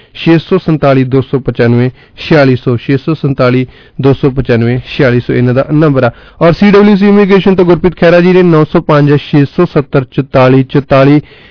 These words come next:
ਕਿਤੇ ਕੋਈ ਵੀ ਤੁਹਾਨੂੰ ਗੱਲਬਾਤ ਇੰਸ਼ੋ-, ਇਮੀਗ੍ਰੇਸ਼ਨ ਦੇ ਬਾਰੇ ਤੁਹਾਨੂੰ ਕੋਈ ਵੀ ਇਨਫੋਰਮੇਸ਼ਨ ਚਾਹੀਦੀ ਆ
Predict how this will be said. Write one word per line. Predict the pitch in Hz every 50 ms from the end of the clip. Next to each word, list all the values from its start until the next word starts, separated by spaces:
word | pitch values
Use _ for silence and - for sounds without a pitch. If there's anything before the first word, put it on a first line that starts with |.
| _ _
ਕਿਤੇ | - 160 151 - 170 170 170 170 170 170 170 170 156
ਕੋਈ | - 180 175 170
ਵੀ | 175 170
ਤੁਹਾਨੂੰ | 151 160 151 143 139 139 139 139 135
ਗੱਲਬਾਤ | 127 127 123 123 131 131 135 131 139
ਇੰਸ਼ੋ-, | 139 135 135 - 147 143 139
ਇਮੀਗ੍ਰੇਸ਼ਨ | 139 131 139 151 156 151 151 147 - - 147
ਦੇ | 143
ਬਾਰੇ | 135 131 131 127 131 131 135
ਤੁਹਾਨੂੰ | - - - 131 123 123 120
ਕੋਈ | 123 143 147
ਵੀ | 147 147 147
ਇਨਫੋਰਮੇਸ਼ਨ | 139 135 - - 127 127 127 123 - 135 127
ਚਾਹੀਦੀ | - 131 139 143 147 151
ਆ | 156 156